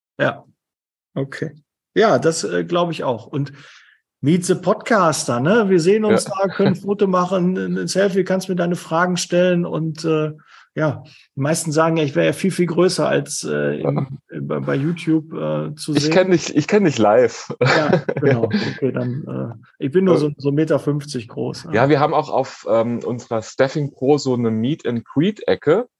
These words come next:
Speaker 2: also ein bisschen lounge-mäßig mit Sofas, äh, und Sesseln ausgestattet.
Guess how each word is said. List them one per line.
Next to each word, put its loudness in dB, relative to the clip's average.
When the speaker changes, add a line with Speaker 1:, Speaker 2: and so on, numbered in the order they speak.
Speaker 2:
also -4
ein 0
bisschen 0
lounge-mäßig 2
mit -8
Sofas, -2
äh, -8
und -2
Sesseln -2
ausgestattet. -4